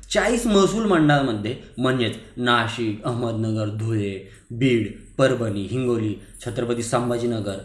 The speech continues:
सातारा, सांगली, सोलापूर, उस्मानाबाद, नांदेड तसेच इतर काही जिल्ह्यांमध्ये या पीक विमा वितरण्यास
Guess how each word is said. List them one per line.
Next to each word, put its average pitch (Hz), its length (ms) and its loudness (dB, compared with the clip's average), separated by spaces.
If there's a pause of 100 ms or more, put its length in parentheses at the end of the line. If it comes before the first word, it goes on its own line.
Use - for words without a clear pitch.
(200)
सातारा, 131 640 2
सांगली, 113 540 0 (400)
सोलापूर, 127 540 2 (240)
उस्मानाबाद, 117 1000 0
नांदेड 117 420 0 (300)
तसेच 160 360 0
इतर 165 340 4
काही 139 540 -2
जिल्ह्यांमध्ये 139 680 4 (200)
या 190 140 2
पीक 202 380 -4
विमा 135 260 4 (280)
वितरण्यास 135 500 2